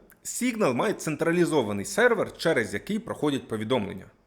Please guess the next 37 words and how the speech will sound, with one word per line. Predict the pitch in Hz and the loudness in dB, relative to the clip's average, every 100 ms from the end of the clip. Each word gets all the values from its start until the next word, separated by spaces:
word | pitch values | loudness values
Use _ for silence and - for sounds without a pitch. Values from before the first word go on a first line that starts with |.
| _ - _ | _ -20 _
І | 139 | -2
хоч | 254 254 | 0 0
він | 175 | -2
збирає | 117 143 202 | 0 2 4
мінімум | 131 180 170 127 104 | 2 2 2 0 4
даних, | 147 233 139 - - _ | 4 4 0 -6 -16 _
але | 147 175 | 2 2
все | - 135 | 4 2
ж | - | 2
таки | - 95 | -10 0
весь | 135 190 | 2 2
трафік | - 151 117 101 | 4 4 4 -4
проходить | 117 160 117 98 | -4 -2 -2 -2
через | 110 104 - | -2 -4 -6
цей | 104 | -6
сервер, | - 98 127 - - - - - _ | -2 -2 -2 -4 -6 -20 -20 -20 _
і | 170 170 - | -2 -2 -4
які | 123 160 170 151 | -2 -2 0 -2
не | 113 | 0
які, | 107 107 240 254 - | 0 -2 -6 -4 0
а | |
метадані | 120 117 113 127 208 185 - - | 0 0 2 4 4 0 -6 -6
йому | 107 110 131 | -2 -2 -2
видні. | 113 95 92 - _ - | -4 -6 -10 -14 _ 0
Ну | 240 | 0
і | 190 | 2
нарешті, | 165 147 151 - 107 - | 4 4 4 -2 -10 -10
чим | - 196 | 2 4
популярний | - 147 185 196 147 113 | 4 2 6 6 6 4
месенджер | 120 135 104 87 95 85 | 2 0 -2 -8 -10 -10
серед | - 131 113 | -2 -2 0
всяких | - 127 104 - - | 2 2 2 -8 -6
плейбеїв | 131 151 151 160 117 95 - | 2 4 6 6 6 2 -4
і | |
нормісів, | 165 269 220 123 - - - _ _ - _ _ | 2 4 4 0 -6 -14 -20 _ _ -20 _ _
тим | 156 | 0
більше | 151 214 - - 131 117 | 0 -2 -4 0 2 2